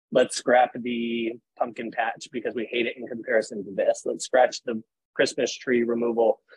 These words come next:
because it, it sucks in comparison to this." So we're trying to figure out how we can create that same environment without a boat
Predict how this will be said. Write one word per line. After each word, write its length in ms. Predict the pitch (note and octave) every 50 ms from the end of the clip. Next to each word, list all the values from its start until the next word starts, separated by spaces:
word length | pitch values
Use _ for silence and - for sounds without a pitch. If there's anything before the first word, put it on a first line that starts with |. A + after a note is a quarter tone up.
| _ _ _ _
because 320 | - C3 A#2 - A#2+ A2+ A#2+
it, 140 | B2 C3 -
it 240 | C3 B2 B2+ - -
sucks 300 | - C#3+ C3 - - -
in 100 | B2+ A2+
comparison 560 | - A#2 A2 A#2+ A#2 A2+ G#2+ - - G#2 G2
to 60 | F#2+
this." 320 | E2+ - - - - - -
So 100 | - A#2+
we're 140 | A#2 A2+ G#2+
trying 200 | C#3 B2+ A#2+ A#2+
to 40 | A2+
figure 180 | B2+ A2+ A#2+
out 80 | B2 A2+ A#2
how 80 | A#2+
we 100 | A#2 A2
can 160 | - A2+ G#2+
create 280 | - - B2 A#2 A#2+ -
that 200 | B2 A#2+ - _
same 180 | - C3+ A#2+ A#2
environment 500 | A2 G#2 A2 A2 A2+ A2 A2 A2 A2 _
without 260 | - A#2+ A2 A#2 G#2+ G#2
a 40 |
boat 240 | G2 G2+ G#2+ - -